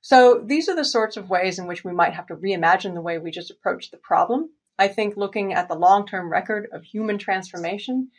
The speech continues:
and using the example of fire is a good way to start. And that can help us as we try to picture a future that is a lot more sustainable than what we have recently seen. So I just wanted to quickly thank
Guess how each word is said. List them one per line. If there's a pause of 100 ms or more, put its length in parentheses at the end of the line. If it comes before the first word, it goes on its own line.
(260)
and
using
the
example
of
fire
is
a (120)
good
way
to
start. (480)
And
that
can
help
us
as
we
try (120)
to (220)
picture (200)
a
future
that
is
a
lot
more
sustainable
than
what
we
have
recently
seen. (680)
So
I
just
wanted
to
quickly
thank